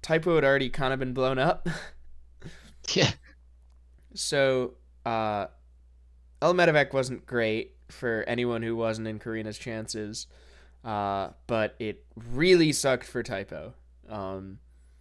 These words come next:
Speaker 1: which kinda leads us, leads him to be Yunand at the next vote, uh, where everyone just kinda killed him for playing the game, it felt like. Um,
Speaker 2: Yeah, it
Speaker 1: Jan-, oh, sorry.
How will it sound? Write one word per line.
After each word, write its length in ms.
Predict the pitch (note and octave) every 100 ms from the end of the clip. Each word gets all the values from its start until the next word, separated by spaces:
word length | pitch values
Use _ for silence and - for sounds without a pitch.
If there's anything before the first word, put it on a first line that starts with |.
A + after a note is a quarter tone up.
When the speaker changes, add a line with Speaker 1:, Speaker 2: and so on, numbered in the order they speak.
| - - - - - - - _
Speaker 1:
which 340 | - B2 -
kinda 240 | - F3+ F3+
leads 300 | D#3 D#3 D3
us, 240 | C#3+ - - -
leads 320 | C#3+ C3+ C#3+
him 160 | C#3 B2+
to 60 |
be 200 | B2+ A#2
Yunand 480 | A2 B2 B2+ C3 B2+
at 200 | A#2 -
the 180 | G#2 F#2+
next 300 | F#2+ A#2 -
vote, 380 | - A#2 C#3 - - - -
uh, 380 | A2+ G#2+ G2+ G2
where 500 | D2 A#2 A2+ A2 G#2+ -
everyone 440 | C#3 D#3 D3+ C#3+
just 200 | C3+ C3
kinda 220 | D3+ C#3+
killed 260 | B2+ D3 D#3
him 140 | D#3+
for 120 | D#3 D#3
playing 300 | E3+ E3 D#3+
the 80 |
game, 380 | D#3 F3 A2 G2 -
it 160 | G#2 A2
felt 240 | - G#2+
like. 400 | - G#2 G2 - - - - - -
Um, 600 | A2+ G#2+ G#2 G2+ G2+ A2 - - - - - - - - - - - - -
Speaker 2:
Yeah, 460 | A#2+ B2+ C#3 C#3+ D3
it 120 | D3+
Speaker 1:
Jan-, 160 | D3+ - - - A#2+
oh, 120 | E2
sorry. 240 | - G2